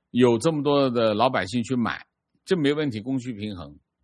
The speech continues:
但结果老百姓收入下降，这一百个工厂有八十个工厂的东西卖不掉，不就供大于求，供过于求。供过于求怎么办呢？嗯，企业就开始降价。降价的目的是维持消费，因为你不降价，我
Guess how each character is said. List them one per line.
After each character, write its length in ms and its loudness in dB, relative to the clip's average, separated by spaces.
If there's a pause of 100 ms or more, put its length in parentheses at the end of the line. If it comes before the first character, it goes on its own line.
(360)
但 140 2
结 100 4
果 120 6
老 100 6
百 160 2
姓 160 -2
收 160 -2
入 100 -2
下 220 2
降， 380 0
这 100 0
一 80 2
百 160 0
个 100 -6
工 160 -4
厂 320 -8 (360)
有 100 -4
八 240 0
十 100 -8
个 120 -6
工 180 -4
厂 160 -6
的 180 -6 (480)
东 140 2
西 100 -2
卖 160 2
不 120 -4
掉， 280 0 (440)
不 80 -6
就 120 -8
供 200 -6
大 180 -4
于 120 -12
求， 280 -18
供 160 -2
过 180 -2
于 140 -4
求。 260 -14 (540)
供 160 2
过 140 6
于 80 2
求 160 2
怎 120 0
么 120 2
办 260 4
呢？ 240 -2 (320)
嗯， 140 -4
企 220 -6
业 120 0
就 80 -4
开 180 0
始 80 -4
降 240 0
价。 320 -2 (800)
降 160 4
价 140 2
的 80 2
目 200 -2
的 140 2
是 140 -2
维 240 0
持 180 -6
消 180 -4
费， 220 -4
因 100 0
为 140 2
你 160 0
不 120 -8
降 200 0
价， 260 0
我 240 -2